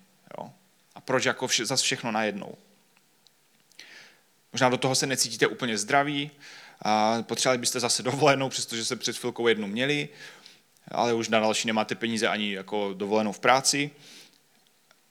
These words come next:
Na účtě máte méně pen-, peněz, než, než jste plánovali. A do toho nejdou nějaké věci ve škole nebo v práci a teď ty starosti nás velmi lehce přemůžou.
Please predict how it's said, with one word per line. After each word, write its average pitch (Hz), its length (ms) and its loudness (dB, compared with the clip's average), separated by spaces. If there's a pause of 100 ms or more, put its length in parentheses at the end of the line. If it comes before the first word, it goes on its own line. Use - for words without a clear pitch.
(220)
Na 120 120 -2
účtě 120 260 2
máte 117 260 2
méně 131 220 0
pen-, 135 380 2
peněz, 127 320 2
než, 127 160 0
než 123 260 0
jste - 140 2
plánovali. 120 720 2 (760)
A 110 340 0 (880)
do 127 100 -8
toho 127 240 0
nejdou 131 420 2
nějaké 127 300 2
věci 120 280 0
ve 120 80 -2
škole - 220 -2
nebo 127 120 -2
v - 80 -10
práci 117 420 0
a 135 100 -8
teď 139 220 -6
ty 143 100 -4
starosti 151 460 2
nás 143 180 2
velmi 143 220 0
lehce 139 260 -2
přemůžou. 113 600 -4